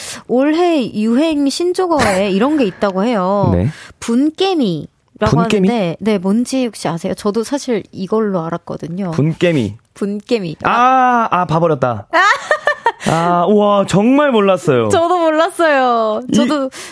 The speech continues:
Speaker 1: 별명이 청알매라 잘 몰랐습니다, <laughs> 저도. 네.
Speaker 2: 분위기를 깨서 미안해?
Speaker 1: 네.
Speaker 2: 와.
Speaker 1: 어, 이거 괜찮다. 이거 제가 가끔 혹시
Speaker 2: 분깨미?
Speaker 1: 네, "분깨미에서 미안합니다."라고 해야겠다.
Speaker 2: 오, 좋은데요, 이거?
Speaker 1: 네.
Speaker 2: 분깨미.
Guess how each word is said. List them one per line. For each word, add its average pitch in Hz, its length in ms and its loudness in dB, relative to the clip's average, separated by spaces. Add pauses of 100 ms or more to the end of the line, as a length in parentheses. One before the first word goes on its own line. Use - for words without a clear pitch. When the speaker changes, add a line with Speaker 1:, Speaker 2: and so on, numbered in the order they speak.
Speaker 1:
별명이 285 340 0
청알매라 262 880 -2
잘 208 400 0
몰랐습니다, 240 680 0
<laughs> - 20 -14
저도. - 460 -4 (500)
네. 262 120 2 (680)
Speaker 2:
분위기를 247 600 2
깨서 214 280 2
미안해? 135 440 2
Speaker 1:
네. 247 600 2
Speaker 2:
와. 110 480 -2
Speaker 1:
어, 269 80 2
이거 320 120 -4
괜찮다. 240 840 0
이거 202 220 -2
제가 208 240 -2
가끔 208 320 -4
혹시 226 400 -2
Speaker 2:
분깨미? 143 440 2
Speaker 1:
네, 214 240 -2
"분깨미에서 254 800 -2
미안합니다."라고 202 880 0
해야겠다. 233 340 0
Speaker 2:
오, 170 60 2
좋은데요, 147 440 2
이거? 131 280 2
Speaker 1:
네. 202 400 0
Speaker 2:
분깨미. 175 420 2